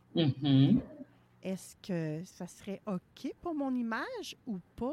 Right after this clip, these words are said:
Speaker 2: Est-ce que je suis à côté ? Est-ce que je suis obligée de porter du noir ? Est-ce que... peux-tu nous donner les grandes lignes de ce contexte-là ?
Speaker 1: Dans ce contexte, si on va se rendre à des funérailles,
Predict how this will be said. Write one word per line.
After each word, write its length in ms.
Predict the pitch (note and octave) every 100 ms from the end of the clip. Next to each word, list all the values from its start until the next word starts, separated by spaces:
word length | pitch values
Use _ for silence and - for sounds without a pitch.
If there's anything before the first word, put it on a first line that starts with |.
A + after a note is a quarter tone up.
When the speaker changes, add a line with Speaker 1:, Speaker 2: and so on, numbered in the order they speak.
| F#4
Speaker 2:
Est-ce 160 | -
que 100 | -
je 60 | G#3
suis 180 | - A#3
à 80 | A3+
côté ? 480 | - A3+ G#3+ - F#4+ A4+
Est-ce 120 | -
que 100 | A3
je 60 |
suis 140 | - C4
obligée 440 | A#3+ G#3+ B3+ A#3+
de 60 | D#4+ _
porter 300 | A#3 _ A3+
du 180 | G3 F#3
noir ? 400 | F3+ F3+ A3+ F4 G4+ -
Est-ce 180 | G3 -
que... 100 | A3 - - -
peux-tu 200 | - - A5+
nous 80 | C#4+
donner 280 | E3 E3+ G#3+
les 100 | G#3+
grandes 420 | D#3+ - G#3 F3+
lignes 240 | F3 F3+ C4+ -
de 100 | D4
ce 140 | -
contexte-là ? 760 | G#3 G#3 F#3+ G#3 - - G#3 - - _ _ - - - - - - - - -
Speaker 1:
Dans 240 | D#3+ G3+ C#4
ce 200 | D4 D#4+
contexte, 720 | D#4+ C4+ C4+ A3 C#4 - -
si 300 | - B3 B3
on 140 | A3 G#3
va 200 | A3 A#3
se 160 | A#3+
rendre 340 | A#3+ B3+ B3+ A3
à 80 | F#3
des 160 | E3+
funérailles, 800 | E3 F3 F3 F#3 G3+ C4 F#4+ D4+